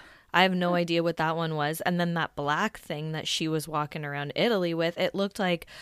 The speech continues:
Speaker 2: another Fashion Nova dress that she had just hot glued a medallion on the front. It looked hideous. And then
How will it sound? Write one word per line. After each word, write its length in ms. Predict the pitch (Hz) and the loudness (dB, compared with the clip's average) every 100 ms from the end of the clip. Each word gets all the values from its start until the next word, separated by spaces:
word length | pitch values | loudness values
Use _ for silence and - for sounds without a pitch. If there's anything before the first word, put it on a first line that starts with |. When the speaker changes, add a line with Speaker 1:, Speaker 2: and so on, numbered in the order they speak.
| - - - _ - 135 | -18 -20 -20 _ -18 0
Speaker 2:
another 440 | 233 208 262 311 | 4 4 4 2
Fashion 420 | 214 180 160 - 175 | 0 0 0 -2 -2
Nova 260 | 160 160 | -2 -2
dress 320 | 156 151 156 - | -2 -2 -2 -2
that 140 | - | -2
she 240 | - - 175 | 0 2 0
had 240 | 175 170 | 0 -2
just 240 | 175 175 - | 0 -2 -2
hot 360 | - 180 - | 0 0 0
glued 480 | 147 165 156 156 170 | -4 -4 -2 -2 -2
a 120 | 165 | -2
medallion 920 | 165 156 151 160 170 165 135 123 156 | -2 -2 0 0 0 0 -4 -6 -8
on 640 | 156 143 139 120 131 139 - | -6 -6 -6 -6 -6 -8 -10
the 220 | - 151 147 | -12 -6 -6
front. 500 | - 123 135 196 - | -4 -6 -2 -4 -2
It 160 | 180 - | -4 0
looked 320 | 175 165 - - - | -2 -4 -14 -16 -14
hideous. 720 | 165 202 160 135 127 214 - | -4 -2 -2 -4 -4 -6 -4
And 220 | 220 214 | 0 2
then 300 | 208 202 208 | 2 2 0